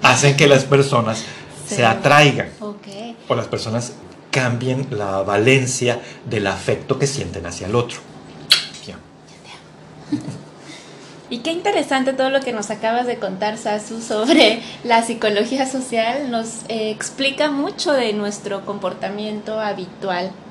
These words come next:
Speaker 2: relacionado con el amor y hace que podamos también entenderlo un poquito más. Y, bueno, hasta ahorita hemos dado las definiciones de diccionario sobre el amor, hemos hablado sobre lo que dice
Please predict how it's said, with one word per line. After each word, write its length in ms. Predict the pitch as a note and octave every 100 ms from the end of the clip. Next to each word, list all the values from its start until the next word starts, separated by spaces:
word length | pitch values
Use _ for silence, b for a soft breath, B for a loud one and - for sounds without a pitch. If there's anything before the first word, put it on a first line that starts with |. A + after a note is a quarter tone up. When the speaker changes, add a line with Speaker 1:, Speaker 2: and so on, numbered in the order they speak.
| - -
Speaker 2:
relacionado 640 | G#3+ G#3 G3 G3 F#3 F#3
con 160 | F#3 F3+
el 140 | -
amor 320 | F3+ F3 G#3
y 100 | A3+
hace 220 | G3+ - -
que 140 | A3
podamos 380 | G3 F#3+ G3 G#3
también 360 | G3 G3 G3+
entenderlo 760 | G#3+ A3+ F#3 G3 B3 A#3+ A#3 A3+
un 80 | A3
poquito 420 | G#3+ G#3+ - F3+
más. 200 | - - - - B B B B B -
Y, 260 | F4+ G#4 - - - B3
bueno, 300 | C4 A3 - B B B - -
hasta 440 | C#4 D#4 - D4
ahorita 680 | D#4 F#4 G4 - A3 G#3+ D4+ - - - - -
hemos 260 | C#4+ E4+ F#4
dado 200 | D#4+ D#4+
las 220 | D#4 B3
definiciones 720 | G#3 G#3 G3+ G3+ B3+ A#3+ B3+
de 100 | A#3+
diccionario 640 | G#3 - F#3+ F#3+ G3+ A3+ B3
sobre 580 | B3 F3+ F3 F3+ F3+ E3+
el 120 | C#3
amor, 380 | D#3 A3+ B3+ A3+ - -
hemos 400 | D#4 F4+ F#4+ -
hablado 560 | B3 A#3 A#3 A#3+ C4
sobre 440 | C4 B3+ A3 A3 A#3
lo 260 | A3 G3+
que 200 | G#3 F#3+
dice 640 | F#3 A#3 D4+ - F4 F#4